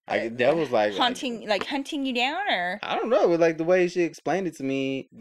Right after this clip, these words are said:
Speaker 1: God making you pick up salt with your eyes, it was, the devil's probably
Speaker 2: But,
Speaker 1: like, "Well, I
Speaker 2: like,
Speaker 1: guess I'm just gonna,
Speaker 2: is
Speaker 1: guess I'm not needed here."
Speaker 2: So that's just, like, a superstition. Hmm.
Speaker 1: I don't know if that's,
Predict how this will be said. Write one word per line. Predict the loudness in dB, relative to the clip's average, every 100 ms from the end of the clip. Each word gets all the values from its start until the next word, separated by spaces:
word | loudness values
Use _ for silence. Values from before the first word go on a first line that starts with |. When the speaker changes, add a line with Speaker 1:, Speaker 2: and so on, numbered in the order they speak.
| -4
Speaker 1:
God | 0 2 0
making | 0 -4 -6 -8
you |
pick | -4 -2
up | 0 -2
salt | 0 -2
with | -2
your | -2
eyes, | 2 2 2 0
it |
was, | -4 -6 -10 -14
the | -10 -10 -8 2
devil's | 4 4 0
probably | 0 2 4
Speaker 2:
But, | 2 4
Speaker 1:
like, | 2
"Well, | 2
I | 0
Speaker 2:
like, |
Speaker 1:
guess | -2 -4
I'm | -6 -8 -8
just | -10 -8
gonna, | -6 -6 -8 _ -4
Speaker 2:
is | -4 -4 -12 -20 _
Speaker 1:
guess | -14 -10
I'm | -8
not | -6
needed | -6 -6
here." | -8 -12 -12 _ -20 -10
Speaker 2:
So | -8
that's | -6 -8 -10
just, | -14 -14 -12
like, | -12 -12
a | -16
superstition. | -16 -16 -14 -16 -14 -14 -16 -20 _ -20 -20
Hmm. | -18 -16 -18 -20 -12
Speaker 1:
I | -8
don't | -4
know | -6
if | -6
that's, | -10 -12 -18